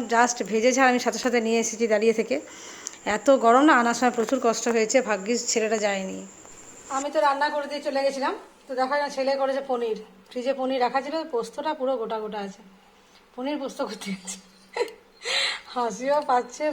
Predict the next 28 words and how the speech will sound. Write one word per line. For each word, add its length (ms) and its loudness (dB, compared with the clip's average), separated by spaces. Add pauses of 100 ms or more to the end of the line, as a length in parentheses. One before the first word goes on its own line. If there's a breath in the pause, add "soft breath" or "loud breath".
পোস্তটা 420 -2
বাটাটা 420 0
হলে 240 -2
না 100 -4
খুব 140 -4
সুন্দর। 300 -2
দা, 80 0
আমি 260 2
একটু 140 -6
রেগে 220 0
গেছিলাম 300 -2
ওর 80 0
উপরে, 300 -4 (540 soft breath)
ওই 80 -2
জন্য 140 0
হেল্প 200 -2
করতে 220 -4
আসিনি, 320 0
যা 160 0
খুশি 240 -8
কর, 180 -2 (100)
গোটা 200 2 (300)
পোস্তগুলো 460 -6
গোটা 260 -8
গোটা 160 -6
দিয়ে 160 -8
দিয়েছে। 300 -6
দেখো, 140 -14